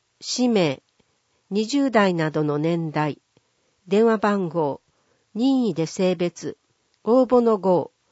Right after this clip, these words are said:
答え、英字二文字、本市へのご意見、ご感想、よかったページを必ず記入してください。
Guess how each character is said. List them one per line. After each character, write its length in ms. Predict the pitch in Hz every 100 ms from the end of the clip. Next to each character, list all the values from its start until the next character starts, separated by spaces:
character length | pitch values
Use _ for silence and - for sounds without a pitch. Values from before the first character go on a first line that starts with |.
| _ _ _ -
答 380 | 214 - 247
え、 160 | 180 - _
英 220 | - 240 240
字 180 | 220
二 240 | 240 - 208
文 160 | 170
字、 180 | 151 - _ _ _ _ _ _ _
本 240 | - 254 254
市 180 | -
へ 80 | 196
の 140 | 175 151
ご 180 | 185
意 80 | 226
見、 320 | - 165 135
ご 140 | 123 160
感 280 | - 190 185
想、 420 | - 170 151 - _ _ _ _
よ 140 | 226 240
か 120 | 247
っ 80 | -
た 140 | 202
ペ 160 | 208 196
ー 40 |
ジ 120 | 190
を 100 | 170
必 120 | - 180 226 247
ず 100 | -
記 120 | -
入 180 | 180 180
し 80 | -
て 120 | 175
く 100 | 165
だ 120 | 151
さ 220 | 156 151
い。 100 | 135